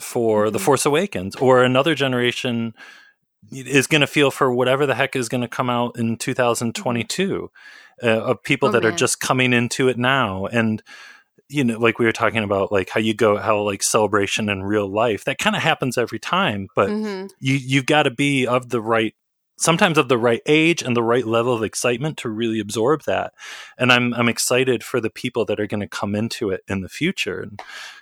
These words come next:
Speaker 1: that period of time, that's gonna be their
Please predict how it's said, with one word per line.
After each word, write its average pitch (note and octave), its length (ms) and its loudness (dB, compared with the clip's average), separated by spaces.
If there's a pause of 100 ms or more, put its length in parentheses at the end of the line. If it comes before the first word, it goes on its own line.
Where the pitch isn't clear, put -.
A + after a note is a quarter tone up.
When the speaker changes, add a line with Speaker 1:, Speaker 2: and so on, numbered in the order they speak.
(100)
Speaker 1:
that A2+ 460 4
period A#2 360 2
of G2 100 -4
time, A2 400 -2
that's G#2+ 180 0
gonna G#2 200 -2
be G2 160 -6 (200)
their G#2 580 2